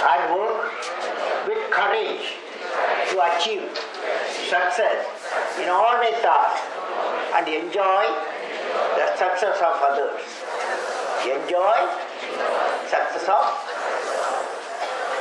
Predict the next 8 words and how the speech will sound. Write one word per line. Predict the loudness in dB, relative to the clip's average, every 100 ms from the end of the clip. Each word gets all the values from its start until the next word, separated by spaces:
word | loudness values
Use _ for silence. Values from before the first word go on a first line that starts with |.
| -2 -4 -2 0
success | 0 0 2
of. | 2 2 0 -2 0 2 2 2 2 0 0 -2 -6 -6 -6 -8 -10 -8 2 4
I | 6 4 4
am, | 2 0 -4 -4 -2 0 2 0 0 2 2
I | 4 4
am | 4 2 -2 -2 0 2 2 2 0 0 4 4
as | 4 2
young | 0